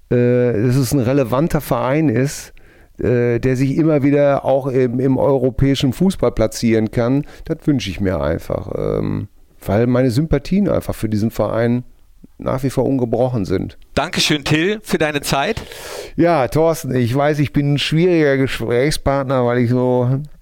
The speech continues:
Speaker 1: von Hölzgen auf Stöcksken komme, aber es hat mir sehr viel Spaß gemacht. Ich, äh, hoffe, dass ich bald tatsächlich mal, ich muss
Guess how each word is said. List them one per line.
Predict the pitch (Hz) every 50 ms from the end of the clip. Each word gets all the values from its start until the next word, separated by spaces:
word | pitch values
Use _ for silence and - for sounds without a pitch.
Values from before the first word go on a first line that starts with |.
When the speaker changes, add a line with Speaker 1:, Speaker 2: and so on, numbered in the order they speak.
| - - 120 113
Speaker 1:
von | 101 - 120 110 113 104
Hölzgen | 104 127 151 170 - - 131 113
auf | 110 113 107 -
Stöcksken | - - - - - - - - 113 104
komme, | - - 110 117 123 127
aber | - 98 113 120 127
es | 117 -
hat | 131 - 117
mir | 135 120
sehr | 107 110 120 143
viel | 143 - 135 120
Spaß | - - - 131 127 - -
gemacht. | - 113 110 113 113 117 120 - - - - - - - - - - - -
Ich, | - 120 120 107 - -
äh, | 131 117 117 113 113 104 - - - - - - - -
hoffe, | 185 214 208 220 196
dass | 185 165 147
ich | 180 143 104
bald | 147 143 143 156 165 165 - - -
tatsächlich | - 147 143 - - 160 165 - 180 156 135
mal, | 139 131 131 135 135 143 143 135 -
ich | 135 123 - -
muss | 98 101 117 165 185 - -